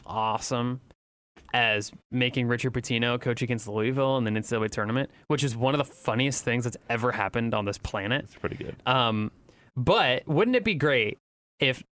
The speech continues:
Speaker 1: Tim Miles in Nebraska had to play Tim Miles, who has, you know, never beaten Greg McDermott,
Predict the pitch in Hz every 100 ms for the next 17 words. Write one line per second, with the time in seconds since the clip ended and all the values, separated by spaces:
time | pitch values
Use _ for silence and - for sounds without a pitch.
0 | _ - 170 175 151 131 117 113 139 131
1 | 120 113 110 - 104 98 101 135 127 -
2 | 139 127 120 113 113 135 202 202 170 107
3 | 101 - 160 147 123 123 - 127 104 98
4 | 151 170 175 170 156 139 131 127 113 101